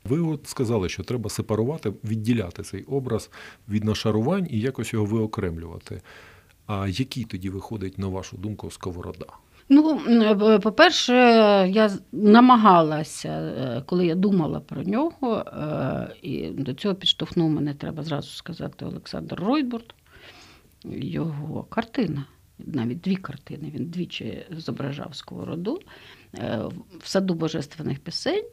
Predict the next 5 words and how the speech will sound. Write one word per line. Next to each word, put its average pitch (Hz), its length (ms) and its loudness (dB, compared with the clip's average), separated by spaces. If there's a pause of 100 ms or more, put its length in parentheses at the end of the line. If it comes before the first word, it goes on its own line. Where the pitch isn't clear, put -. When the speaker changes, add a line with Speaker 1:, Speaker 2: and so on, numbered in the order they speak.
Speaker 2:
де 165 180 -4
він 151 200 -4
використав 151 580 -12 (100)
образ - 540 -12
лютністки 175 840 -6